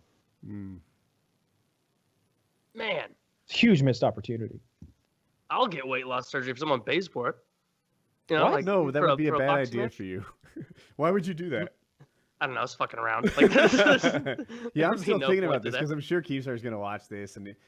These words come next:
Speaker 1: I wonder if he'll accept this offer of, like, doing a deal and splitting it down the middle.
Speaker 3: No, he wouldn't wanna fight you in mixed martial arts because you have years of training.
Speaker 1: I bet. I don't know. I, I'm putting myself in his head, and he's thinking that he doesn't respect it.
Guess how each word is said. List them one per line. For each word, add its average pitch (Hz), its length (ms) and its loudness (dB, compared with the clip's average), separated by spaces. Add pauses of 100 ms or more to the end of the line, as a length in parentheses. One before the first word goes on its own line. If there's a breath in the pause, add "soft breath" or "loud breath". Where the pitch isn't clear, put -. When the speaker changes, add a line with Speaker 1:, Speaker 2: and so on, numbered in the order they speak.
(120)
Speaker 1:
I 120 60 -10
wonder 277 260 -6
if - 80 -12
he'll 175 140 -8
accept 160 320 -12
this 170 160 -14
offer 180 380 -16
of, 76 100 -20
like, 85 260 -14
doing 92 220 -14
a 87 60 -14
deal 90 320 -14
and 85 80 -18
splitting 85 300 -18
it 90 60 -18
down 90 180 -16
the 87 60 -18
middle. 87 400 -16
Speaker 3:
No, 185 160 2
he 160 120 0
wouldn't 185 260 0
wanna 175 160 2
fight 156 260 2
you 143 120 0
in 131 80 0
mixed 139 180 -4
martial 131 320 0
arts 196 240 2
because 131 340 -4
you 135 80 -4
have 131 220 -4
years 156 280 2
of 160 60 -6
training. 151 400 -2 (500)
Speaker 1:
I 131 40 -8
bet. 123 260 -4 (920)
I 95 100 -14
don't 107 120 -12
know. 104 200 -12
I, 104 220 -10
I'm 98 160 -14
putting - 220 -12
myself 101 340 -12
in 101 60 -14
his 95 100 -14
head, 107 240 -10
and 92 100 -18
he's 92 160 -18
thinking 95 480 -16 (1300)
that 90 260 -12 (400)
he 101 120 -16
doesn't 90 260 -16
respect 87 380 -18
it. - 80 -20